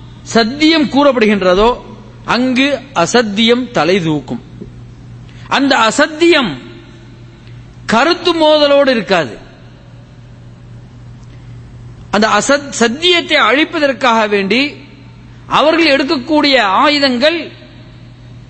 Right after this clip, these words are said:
பொருளாதாரம். இப்போ உலகம் முழுவதும் நீங்க பாருங்க, ஒருவரை அடிமைப்படுத்த வேண்டும், ஒரு நாட்டை நாம் சீர்குலைக்க வேண்டும் என்றால்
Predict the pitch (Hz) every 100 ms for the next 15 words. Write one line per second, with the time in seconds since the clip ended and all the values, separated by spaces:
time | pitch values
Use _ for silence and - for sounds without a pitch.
0 | - - - - 175 185 165 135 127 110
1 | 90 - - - - - - - - -
2 | 143 151 196 226 208 180 254 285 269 226
3 | 190 180 185 190 202 - - - - -
4 | - - - - - - - 170 240 277
5 | 254 208 233 311 320 277 226 233 220 214
6 | 277 254 226 240 294 294 277 247 226 196
7 | 277 311 262 220 233 247 226 214 214 277
8 | 311